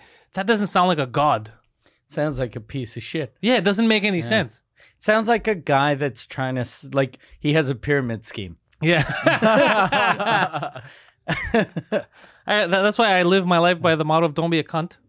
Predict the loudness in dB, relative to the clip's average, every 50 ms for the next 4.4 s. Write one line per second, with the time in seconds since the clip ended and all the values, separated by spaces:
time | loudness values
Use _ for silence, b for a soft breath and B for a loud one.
0 | _ -6 -4 -4 -4 -6 b b b b b b b _ 0 0 0 0 -4 -10
1 | -4 0 0 0 0 -2 -10 _ _ _ _ _ _ _ -8 -6 -6 -6 -4 -6
2 | -8 -6 -4 -4 -4 -4 -4 -4 -4 -4 -6 -6 -10 -14 -18 -12 -12 -12 -10 -10
3 | -12 -12 -8 -8 -8 -8 -8 -14 _ B B B B B B B B B B B
4 | -4 -4 -2 -2 -2 -4 -6 -6